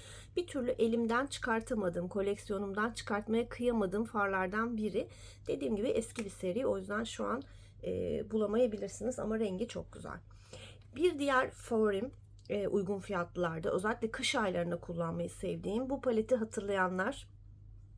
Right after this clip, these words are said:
mutlaka olacaktır aranızda. Bu inanılmaz meşhur, bir dönemin, e, inanılmaz meşhur paleti Wet n Wild'ın Comfort Zone paleti. Bende eski versiyonu var. Yeni versiyonunu almadım. E,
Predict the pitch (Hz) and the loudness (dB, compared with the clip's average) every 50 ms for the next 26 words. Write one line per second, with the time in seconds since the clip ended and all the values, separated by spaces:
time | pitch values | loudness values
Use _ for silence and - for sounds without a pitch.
0 | - - - - - 196 208 208 - 202 190 - 185 170 165 160 160 160 151 160 | -20 -20 -20 -12 -8 -6 -6 -2 0 0 0 2 0 0 0 0 0 -2 -2 -4
1 | 160 165 - - 156 - - 165 165 165 170 170 - - - - 190 - - - | -4 -6 -6 -8 -8 -6 -4 -4 -4 -4 -4 -6 -8 -4 -2 -2 -2 -2 -6 -12
2 | - - - - - - - 226 277 285 - - - - - - 226 233 233 226 | -14 -14 -14 -16 -16 -6 -2 0 2 2 0 -2 -6 -8 0 2 4 4 4 4
3 | 226 226 226 233 240 254 269 247 220 214 196 180 - - 185 185 202 196 214 214 | 4 4 4 4 2 2 0 0 0 -2 -2 -2 -2 -4 -4 -4 -2 2 2 2
4 | 190 196 196 190 185 185 208 226 254 254 - - - - - - - - 180 175 | 4 2 2 2 0 0 0 0 -2 -4 -8 -16 -18 -18 -18 -14 -6 -4 -4 -2
5 | - - - 202 202 196 202 196 196 196 208 214 226 240 220 208 214 208 202 - | -2 0 0 0 0 0 0 -2 0 0 2 2 2 2 2 0 0 0 0 -2
6 | - 214 196 - - 185 175 175 - - 285 285 - - - - - - - 185 | -4 -6 -6 -4 -6 -4 -4 -4 -4 -2 -2 -4 -4 -6 -14 -20 -20 -16 -10 -2
7 | 175 202 214 202 202 196 185 180 180 175 170 165 165 160 180 247 311 349 339 - | 2 2 4 4 4 4 2 2 2 2 2 2 0 0 0 0 -2 -2 -4 -4
8 | - 247 214 208 180 185 175 165 - - 170 160 151 165 - - 160 156 165 170 | -2 0 0 0 0 -2 -2 -4 -2 -2 -2 -2 -2 -2 -4 -4 -2 -2 -4 -4
9 | - - 240 269 359 - - - - - - - - 208 202 208 214 226 254 - | -2 0 0 0 0 -2 -6 -16 -18 -18 -18 -4 0 2 4 4 6 4 4 4
10 | 196 190 - - - 214 196 185 175 170 - - 180 175 170 165 170 180 220 277 | 2 0 -4 -4 -2 -2 0 0 0 -2 -4 -4 -4 -2 -2 -2 -2 -2 -2 0
11 | 269 262 277 277 285 269 240 233 220 226 - 233 220 220 233 262 254 - 214 208 | 0 0 2 2 2 2 0 0 -2 -2 -2 0 0 2 2 2 2 2 0 0
12 | 202 190 175 160 151 165 190 262 285 - - - | 0 0 -2 -2 -2 -2 -2 -4 -6 -8 -8 -8